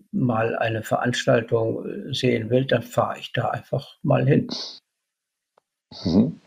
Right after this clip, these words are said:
Speaker 1: Letzten Sommer Carmina Burana in Karlsruhe. Boah, bombastisch, ne? Ja, fährt man halt mal hin.
Speaker 2: <laughs> Und kommt dann wieder zurück und zur Ruhe.
Speaker 1: Ja.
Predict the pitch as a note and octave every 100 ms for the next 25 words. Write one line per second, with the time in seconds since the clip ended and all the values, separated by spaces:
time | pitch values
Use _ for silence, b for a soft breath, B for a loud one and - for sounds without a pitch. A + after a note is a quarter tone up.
0 | - B2+ A2+ - G2+ G#2+ G#2 G2 - A2
1 | G#2+ G#2 G2+ G#2 G2+ G#2+ G#2+ G#2+ F#2+ -
2 | G#2+ G2+ - A#2+ A2+ A2 _ - A2 -
3 | - _ A2 F#2+ G#2+ G2+ - - F#2 -
4 | A2+ C3+ b b _ - - - _ -
5 | - A#2+ C#3+ C3 G#2+ C3+ - - C3 A2
6 | - _ _ _ _ _ - - - -
7 | - - - - - F3+ F3 D3+ - -
8 | B2+ A#2+ A#2+ D3 F3+ F3 - C#3+ D#3 D#3+
9 | D3 - C3+ A#2 G#2+ G2 F2+ - _ _
10 | - _ _ _ _ _ - - _ B
11 | B B _ - G#2+ -